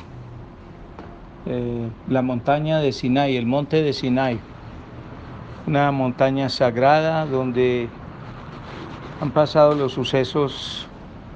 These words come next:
más importantes del pueblo de Israel, con excepción de la redención.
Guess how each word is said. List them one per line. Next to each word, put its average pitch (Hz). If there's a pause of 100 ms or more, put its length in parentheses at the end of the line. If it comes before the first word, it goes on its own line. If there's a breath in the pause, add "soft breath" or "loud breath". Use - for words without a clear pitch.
(760)
más 139
importantes 135
del 117
pueblo 127
de 127
Israel, 123
con 127
excepción 117
de 127
la 123
redención. 113